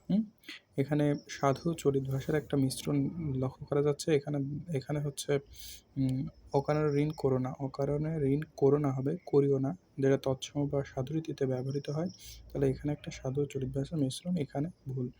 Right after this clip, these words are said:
হয়তো সোহমা আসতে পারে, এটা তো সঠিক। বাক্যের, আহ, দুটি অংশ থাকে। বাক্যের দুটি অংশ থাকে। কি কি? উদ্দেশ্য এবং বিধেয়।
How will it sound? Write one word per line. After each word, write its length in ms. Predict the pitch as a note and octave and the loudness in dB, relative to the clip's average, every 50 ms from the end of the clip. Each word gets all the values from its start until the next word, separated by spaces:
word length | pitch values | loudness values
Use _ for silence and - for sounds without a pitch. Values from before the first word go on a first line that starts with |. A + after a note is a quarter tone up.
| - - - - - - - - - - | -20 -20 -20 -20 -20 -20 -20 -20 -20 -14
হয়তো 520 | - - C3+ D3 D#3 D#3+ D#3 - F3+ E3+ | -4 0 2 4 4 2 2 0 0 0
সোহমা 540 | - - - - C3 C3+ D3 D#3 E3 D3 C3 | 0 -2 -6 -6 -4 -4 -2 -2 -2 -2 -4
আসতে 280 | B2+ - - - D3 | -4 -6 -8 -6 -6
পারে, 220 | C#3 - B2+ B2+ D3+ | -6 -4 -4 -4 -4
এটা 160 | E3+ - F#3 F3+ | -6 -6 -6 -2
তো 140 | - C#3+ C#3+ - | -2 -2 -2 -2
সঠিক। 440 | - - - - B2+ B2+ - - D3+ - - - - - - - - - - - - - - _ _ _ _ _ _ _ _ _ _ _ _ _ - - _ _ _ - | -8 -14 -8 -6 -6 -6 -6 -10 -10 -12 -12 -16 -16 -16 -14 -14 -14 -14 -14 -8 -8 -8 -10 _ _ _ _ _ _ _ _ _ _ _ _ _ -20 -20 _ _ _ 0
বাক্যের, 440 | C3+ C#3 C#3+ - - - F3 D#3 D3 | 2 2 2 2 2 6 6 6 6
আহ, 460 | - - - _ _ _ - - E3 C#3 | 6 0 -16 _ _ _ -8 -2 -2 0
দুটি 360 | C3 C3+ D3+ D#3 D#3+ - D#3 | 4 6 6 6 6 6 4
অংশ 320 | C#3+ C3+ C3 A#2+ - - | 4 4 4 2 2 0
থাকে। 340 | C#3 - - C3+ B2+ - C3+ B2 - _ _ _ _ _ _ _ _ _ - _ _ _ _ _ _ _ _ _ _ _ _ _ _ - - | 0 0 0 -4 -4 -4 -6 -8 -8 _ _ _ _ _ _ _ _ _ -20 _ _ _ _ _ _ _ _ _ _ _ _ _ _ -4 -2
বাক্যের 340 | C#3+ C#3 - - - D3+ F3+ - _ - | -2 -2 -2 -2 -2 -2 -2 -4 _ -4
দুটি 220 | - C#3+ C#3 D3 C#3+ | -2 -2 2 4 4
অংশ 200 | C3+ C3 C3 - - - | 2 2 0 -4 -10 -4
থাকে। 140 | - C3+ C3 | -2 -2 -2
কি 180 | B2+ - D#3 D3+ | 0 -2 -4 -4
কি? 180 | - - G#3+ A3+ - _ _ _ - - - _ _ _ _ - | -2 -6 -8 -8 -8 _ _ _ -18 -18 -18 _ _ _ _ 2
উদ্দেশ্য 540 | C#3+ C#3+ C#3 C#3+ E3 D#3+ D#3+ - - - F#3 | 2 2 4 4 2 2 0 -2 -4 -2 -2
এবং 440 | F#3+ G#3 G#3 D#3 C3+ C3+ D3+ F#3 G3+ - _ _ - | -2 0 2 2 4 4 4 2 0 -4 _ _ -4
বিধেয়। 500 | C#3 C3 B2+ C3 B2 B2+ B2+ C3 B2 B2 | -2 2 4 2 2 2 0 -2 -2 -2